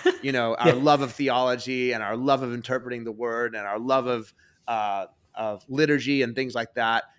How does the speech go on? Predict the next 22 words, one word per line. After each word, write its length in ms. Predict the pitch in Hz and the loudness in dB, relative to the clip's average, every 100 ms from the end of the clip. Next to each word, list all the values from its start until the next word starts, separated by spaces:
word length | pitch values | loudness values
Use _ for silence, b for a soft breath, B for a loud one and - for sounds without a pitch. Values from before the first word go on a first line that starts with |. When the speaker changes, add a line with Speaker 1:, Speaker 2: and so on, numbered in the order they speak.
| - | -10
Speaker 2:
And 120 | 127 | -6
we 80 | 131 | 2
really 260 | 165 202 165 | 6 8 8
need 260 | 147 127 | 2 -2
to 100 | 131 | -8
just 220 | 127 123 | -8 -8
embrace 400 | 131 123 131 127 | -8 -4 -2 0
this 200 | 180 202 | 0 0
way 140 | 135 123 | 2 0
of 100 | 113 | 0
living." 320 | 117 117 117 | -2 -2 -2
Well, 120 | 127 | 0
no, 200 | 170 202 | 6 6
it's 140 | 123 - | 6 0
both. 500 | 185 185 117 113 - | 2 2 2 -2 -6
Like, 240 | 120 117 | -6 -2
both 200 | 131 131 | 0 2
are 40 | 131 | 2
Speaker 1:
It's 120 | 117 | 4
Speaker 2:
really 120 | 117 | 6
Speaker 1:
both. 140 | 107 | 6
Speaker 2:
important. 300 | 95 107 104 | 4 -6 -10